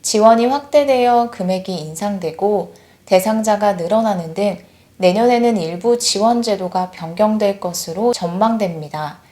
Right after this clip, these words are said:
그중 하나로 지난번 영상을 통해서 소개해드렸던 농식품 바우처가 있었는데요.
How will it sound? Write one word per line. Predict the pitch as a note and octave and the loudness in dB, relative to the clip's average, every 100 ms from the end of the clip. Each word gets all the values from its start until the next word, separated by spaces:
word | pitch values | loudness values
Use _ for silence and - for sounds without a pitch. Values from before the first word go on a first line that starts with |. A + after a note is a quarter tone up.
| _ _ _ - | _ _ _ -4
그중 | - G3 A#3 | 0 2 4
하나로 | A#3 G#3 F3+ G#3+ A3+ F3+ - | 4 2 0 0 0 -2 -6
지난번 | - A3+ B3+ B3+ B3 | -2 2 2 4 2
영상을 | E3+ D3+ F3+ A3+ A#3 | 0 -4 -2 -2 -2
통해서 | A#3 A3 G#3+ G#3+ G#3 G#3 | -2 -2 -2 -2 -2 -2
소개해드렸던 | G#3 C#4+ D#4 C#4+ C#4 F3+ D3+ - G3+ F#3 - - _ - | -2 0 2 2 0 -6 -6 -2 -2 -2 -10 -20 _ -6
농식품 | F#3+ G3 - F3 - B3 A#3+ A3+ | -4 -4 -4 -6 -8 -2 -2 -2
바우처가 | E3+ E3+ G#3+ - G#3+ G#3 | -4 -6 -6 -6 -4 -4
있었는데요. | F3 - F3+ F3 D#3+ D#3 D3+ F3 G3+ | -6 -6 -6 -6 -8 -12 -6 0 0